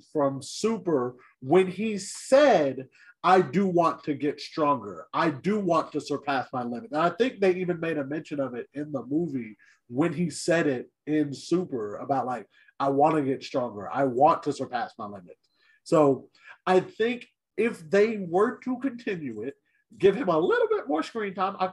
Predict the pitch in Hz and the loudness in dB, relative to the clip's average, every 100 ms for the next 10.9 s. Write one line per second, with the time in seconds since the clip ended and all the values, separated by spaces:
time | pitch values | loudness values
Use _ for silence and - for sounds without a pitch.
0 | - 240 220 202 - 190 156 131 _ 135 | -2 -2 -2 -4 -4 -2 -2 -6 _ -12
1 | 190 180 - 180 185 175 175 156 156 151 | -10 -8 -2 -2 -2 -4 -4 -4 -6 -2
2 | 151 143 139 147 143 151 143 127 139 139 | -2 -4 -6 -6 -4 -4 -4 -4 -4 -4
3 | 120 - _ _ _ _ _ _ - 175 | -6 -14 _ _ _ _ _ _ -14 -10
4 | 175 226 240 240 220 202 196 180 131 - | 0 2 2 0 0 2 4 2 0 4
5 | 180 196 208 190 196 202 196 202 214 226 | 4 4 0 0 0 0 2 2 2 -2
6 | 202 185 180 - _ _ _ - 214 262 | 0 2 2 0 _ _ _ -20 -12 -4
7 | 415 381 370 381 311 _ _ - 233 226 | 0 -2 -4 -14 -16 _ _ -4 -2 0
8 | 233 - 220 208 202 214 202 190 180 170 | -2 -4 -2 -2 -2 -6 -2 0 0 0
9 | 180 190 180 175 165 156 143 156 139 - | 0 -2 -4 -6 -6 -6 -2 -4 -4 -2
10 | 156 147 123 131 123 120 101 _ | 2 2 -2 -10 -10 -12 -14 _